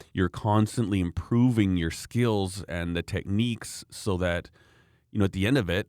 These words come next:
man, we've got very beautifully crafted thing, not something that's made. "Oh yeah, I just made this. I made a chair. I'm a maker." Oh, good. Yeah, I don't know.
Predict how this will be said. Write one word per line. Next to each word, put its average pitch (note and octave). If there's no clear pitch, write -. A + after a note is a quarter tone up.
man, F2+
we've A2+
got G#2
very G2+
beautifully B2+
crafted G2
thing, E2
not C3+
something B2+
that's F2+
made. E2
"Oh D#4+
yeah, F3
I E3+
just C#3+
made B2+
this. E2+
I A#2+
made A#2+
a B2
chair. A2
I'm A2+
a A2
maker." G#2+
Oh, B2
good. G2+
Yeah, D2
I C#2+
don't G1+
know. G1+